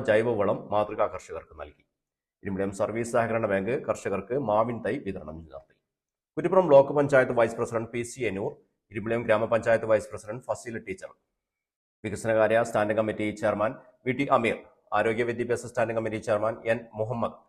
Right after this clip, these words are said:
ക്ഷേമകാര്യ സ്റ്റാൻഡിംഗ് കമ്മിറ്റി ചെയർപേഴ്സൺ എൻ ഖദീജ, മെമ്പർമാരായ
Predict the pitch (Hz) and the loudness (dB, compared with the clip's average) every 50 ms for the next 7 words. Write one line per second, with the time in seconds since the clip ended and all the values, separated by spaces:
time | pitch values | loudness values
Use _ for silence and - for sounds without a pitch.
0 | _ _ _ _ - 110 107 107 104 107 107 110 110 110 - 110 104 107 107 104 | _ _ _ _ -2 -2 0 2 4 4 4 4 4 2 0 0 0 0 0 0
1 | 104 107 101 - 113 107 101 - 110 107 - 110 107 - - _ _ _ _ _ | -2 -4 -4 -2 -2 -2 0 2 0 0 0 -2 -6 -6 -8 _ _ _ _ _
2 | _ _ _ 127 123 123 120 - 117 113 98 120 117 - 95 - - - 110 107 | _ _ _ -2 0 0 0 0 0 0 2 0 -2 -2 -4 -6 -6 -6 -4 -2
3 | 110 98 110 110 107 107 107 | -2 0 2 4 6 6 6